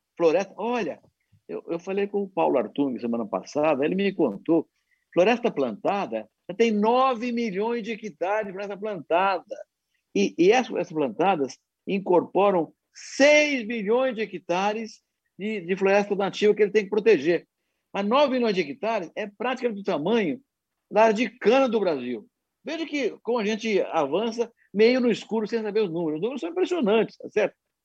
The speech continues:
Mas aí, Marcelo, já naquele tempo, então a gente vai, bom, vai crescer muito a agricultura brasileira, a pecuária vai crescer muito, o agronegócio vai crescer, vai agregar valor, os cooperativos vão crescer.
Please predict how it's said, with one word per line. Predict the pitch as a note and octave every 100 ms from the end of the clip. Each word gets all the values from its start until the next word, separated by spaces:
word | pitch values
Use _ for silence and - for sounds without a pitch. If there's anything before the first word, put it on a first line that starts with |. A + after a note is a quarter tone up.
| _ _
Mas | - E3+
aí, | F3+ A3+
Marcelo, | G3 D#3 - B2+ G#2 - _ _ _ _ _ _ _
já | D3+ F#3
naquele | E3 C#3+ C#3
tempo, | - E3+ -
então | F3+
a |
gente | E3 D3+
vai, | C#3+
bom, | E3 G#2 _ _ _ _
vai | F#3
crescer | G3 F3 - D3
muito | D#3 C#3
a |
agricultura | B2 A#2 G#2+ G2+ A#2+
brasileira, | G#2 F#2 A2 B2+
a | -
pecuária | G#2+ - A2 G#2+
vai | G#2
crescer | G2+ F#2+ G#2+
muito, | A#2 B2
o |
agronegócio | C#3 A#2 G#2+ D3 B2
vai | A2+
crescer, | G#2+ - D3+ _ _
vai | - F3+
agregar | E3 C#3 C#3+
valor, | A#2+ E3+
os | D#3+
cooperativos | D#3+ D3 C3+ G3+
vão | F3+
crescer. | B2+ A2 - G3+